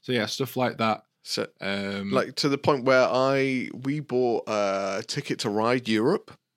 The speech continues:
Speaker 2: and I took it over to my
Speaker 1: Oh, yeah.
Speaker 2: parents, and my parents enjoyed playing it. And I was just like,
Speaker 1: Nice.
Speaker 2: and my parents are in their seventies, and I was just like, <gasps> "This is cool." So, uh, yeah, it's stuff like that is,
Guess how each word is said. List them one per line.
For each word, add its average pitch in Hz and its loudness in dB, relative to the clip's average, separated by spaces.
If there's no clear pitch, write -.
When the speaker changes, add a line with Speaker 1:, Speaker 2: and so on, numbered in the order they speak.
Speaker 2:
and 110 2
I 110 4
took 117 -2
it - 2
over 123 0
to 123 0
my 117 2
Speaker 1:
Oh, - 0
yeah. - -2
Speaker 2:
parents, 95 2
and 120 2
my 120 2
parents 127 0
enjoyed 92 0
playing 82 -4
it. - -8
And 110 0
I 113 2
was 110 0
just - 0
like, - -2
Speaker 1:
Nice. 139 -6
Speaker 2:
and 101 -10
my 135 2
parents 131 0
are 110 2
in 92 -2
their 85 0
seventies, - 0
and 107 -4
I - -2
was 104 -2
just - -2
like, 85 -8
<gasps> 127 -8
"This 156 4
is 87 -2
cool." 82 -4
So, 113 4
uh, 107 6
yeah, 120 2
it's - -4
stuff 160 -2
like 123 2
that 127 0
is, 101 -2